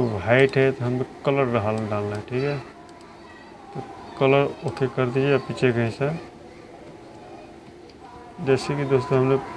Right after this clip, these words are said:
पीछे का हिस्सा का सिलेक्ट अभी नहीं किया है, इसलिए अभी नहीं आ रहा है। जैसे मूव टूल पे जाके इस पे क्लिक करेंगे, बैकग्राउंड पे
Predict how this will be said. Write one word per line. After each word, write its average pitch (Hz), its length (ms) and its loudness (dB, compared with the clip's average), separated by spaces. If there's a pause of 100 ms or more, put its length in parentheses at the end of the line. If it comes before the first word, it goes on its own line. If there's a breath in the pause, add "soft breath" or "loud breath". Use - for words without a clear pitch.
(200)
पीछे 143 240 2
का 139 100 6
हिस्सा 127 280 4
का 135 120 4
सिलेक्ट 135 420 4
अभी 127 160 6
नहीं 131 160 6
किया 117 220 2
है, 113 80 2
इसलिए 127 300 4
अभी 131 140 4
नहीं 127 160 4
आ 120 120 6
रहा 117 120 4
है। 123 80 2
जैसे 120 240 0
मूव 120 220 0
टूल 120 180 -4
पे 123 140 0
जाके 120 300 2
इस - 680 -10
पे - 180 -2
क्लिक 120 160 0
करेंगे, 120 280 0
बैकग्राउंड 123 420 2
पे 120 120 0